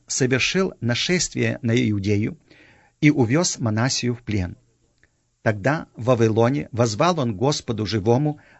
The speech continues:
о помиловании и помощи, и милосердие Господне явилось над ним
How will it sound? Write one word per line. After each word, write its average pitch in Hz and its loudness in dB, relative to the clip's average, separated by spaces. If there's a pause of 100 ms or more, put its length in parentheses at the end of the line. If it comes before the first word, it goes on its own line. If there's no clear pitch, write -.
о - -2
помиловании 143 0
и 135 -4
помощи, - -4 (580)
и 143 6
милосердие 151 2
Господне 151 -2
явилось 127 0
над 107 0
ним 110 -2